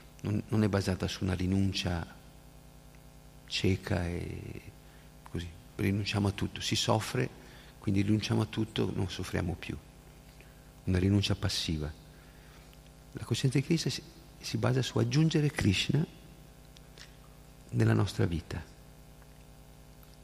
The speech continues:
soprattutto cantando Hare Krishna, cantando il mantra, leggendo questi,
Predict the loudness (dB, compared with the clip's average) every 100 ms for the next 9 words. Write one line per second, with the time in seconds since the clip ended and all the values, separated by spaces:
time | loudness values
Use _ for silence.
0 | -20 -20 -20 -10 -2 0 0 0 0 0
1 | 2 2 4 4 4 2 0 0 0 0
2 | -2 -2 -2 -2 0 0 0 0 -2 -2
3 | -6 -6 -12 -20 -20 -20 -20 -20 -20 -20
4 | -6 -2 0 4 4 4 2 -4 -8 -4
5 | -4 -4